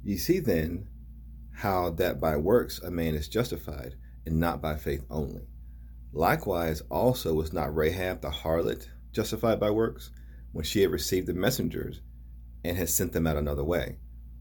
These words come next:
For if the body without the spirit is dead, so faith without works is dead also.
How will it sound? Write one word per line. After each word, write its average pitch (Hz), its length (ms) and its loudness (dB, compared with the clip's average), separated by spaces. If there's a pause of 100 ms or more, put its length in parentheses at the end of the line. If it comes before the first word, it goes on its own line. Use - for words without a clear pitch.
(360)
For 90 220 6
if 76 100 -4
the 80 80 -4
body 85 300 4
without 101 320 2
the 73 40 -6
spirit 90 380 0
is 80 140 -2
dead, 78 420 0 (300)
so 82 260 0
faith 92 340 2
without 76 300 -2
works - 440 -2 (180)
is 78 100 -4
dead 73 220 0
also. 73 400 -6